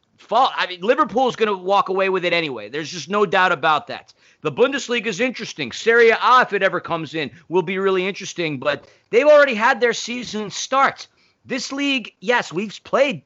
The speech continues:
two weeks of, of matches. But I don't know. I, you're, you're right when you bring up the point that everybody's gonna have some kind of an asterisk. But I think we're, we're the only, we're the only league right now here in North America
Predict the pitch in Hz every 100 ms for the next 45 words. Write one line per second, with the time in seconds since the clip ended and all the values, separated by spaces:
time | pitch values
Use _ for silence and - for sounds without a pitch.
0 | _ - 247 240 294 285 - - _ _
1 | - 180 180 180 165 208 262 - 170 190
2 | - _ _ _ 127 170 180 175 _ -
3 | - - 196 254 240 220 139 151 185 208
4 | 254 220 240 226 214 175 180 175 175 190
5 | 190 175 170 180 175 165 165 - - 185
6 | 208 214 214 202 196 180 170 - 196 185
7 | 185 196 170 170 220 - 160 117 - _
8 | _ 170 202 262 220 185 240 185 277 302
9 | 196 196 226 208 190 170 _ _ _ -
10 | 214 277 277 220 160 185 262 214 185 165
11 | 156 147 131 - 226 233 170 208 226 220
12 | 214 175 160 208 247 - 147 143